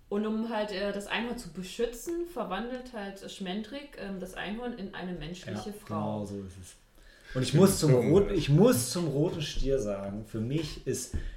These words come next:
Speaker 2: der rote Stier und der Balrog of Morgoth aus dem ersten
Speaker 1: Ja.
Speaker 2: Herr der Ringe. Da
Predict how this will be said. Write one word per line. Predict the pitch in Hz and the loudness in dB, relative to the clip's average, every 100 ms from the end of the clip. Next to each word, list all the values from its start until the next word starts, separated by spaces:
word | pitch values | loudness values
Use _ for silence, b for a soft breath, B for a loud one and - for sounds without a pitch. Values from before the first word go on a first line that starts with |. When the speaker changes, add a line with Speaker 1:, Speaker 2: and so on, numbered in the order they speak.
| B - | B -6
Speaker 2:
der | 117 | 0
rote | 113 147 254 | 2 2 0
Stier | 233 - 147 | -2 2 2
und | 117 | 4
der | 120 - | 2 2
Balrog | 117 101 123 139 127 123 - | -4 -4 0 2 4 4 2
of | 123 | -2
Morgoth | 117 120 127 120 113 104 - - B B B - | 2 6 6 6 2 -2 -6 -18 B B B 2
aus | 127 - | 2 4
dem | - | 4
ersten | - 143 | 6 8
Speaker 1:
Ja. | 147 | 10
Speaker 2:
Herr | 143 151 | 10 10
der | - | 10
Ringe. | 139 | 8
Da | 147 - | 6 4